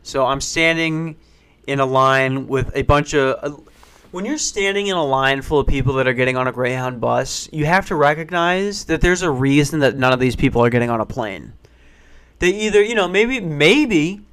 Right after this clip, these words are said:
maybe they're a good person that just doesn't have any money, but probably they're trafficking a person or drugs. And <laughs> I remember, dude, I happened to, I was standing near these,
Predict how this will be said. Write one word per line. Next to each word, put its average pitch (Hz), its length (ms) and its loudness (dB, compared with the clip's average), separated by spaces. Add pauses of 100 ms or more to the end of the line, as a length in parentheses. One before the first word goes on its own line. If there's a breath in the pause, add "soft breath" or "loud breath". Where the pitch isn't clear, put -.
(220)
maybe 214 460 0
they're 147 200 6
a 143 40 4
good 139 240 0
person 139 360 2
that 135 100 -2
just 131 200 -8
doesn't 135 220 -10
have 131 220 -4
any 131 120 -8
money, 127 460 -8 (420 soft breath)
but - 240 -4
probably 208 720 4
they're 147 140 4
trafficking 135 640 2
a 127 60 -4
person 123 400 -2
or 104 140 -6
drugs. - 580 -6 (680 soft breath)
And 147 600 0 (220 loud breath)
<laughs> - 160 -10
I 185 100 4
remember, 208 340 0
dude, 165 220 -4
I 160 140 2
happened 175 440 0
to, 143 460 -4 (680 soft breath)
I 180 100 4
was 190 160 -2
standing 180 420 -4
near 156 420 0
these, 139 440 -6